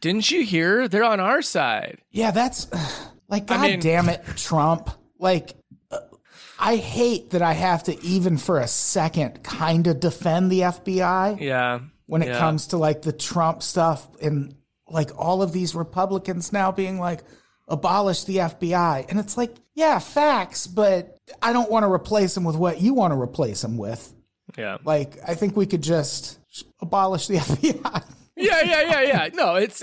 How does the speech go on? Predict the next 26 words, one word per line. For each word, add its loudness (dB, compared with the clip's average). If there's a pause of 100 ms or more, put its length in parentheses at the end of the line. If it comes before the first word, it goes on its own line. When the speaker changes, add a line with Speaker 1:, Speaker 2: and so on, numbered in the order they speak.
(140)
Speaker 1:
we 0
absolutely 0
need 0
to -2
get -2
rid 2
of 0
them, -4
but, 0 (120)
like, -2
we 0
do -2
need 0
them -2
to -4
do -2
this -2
thing -6
first. -10 (160)
Speaker 2:
We 0
Speaker 1:
Uh, 2
Speaker 2:
have 0
too -2
many 2
intelligence 0
agencies. -6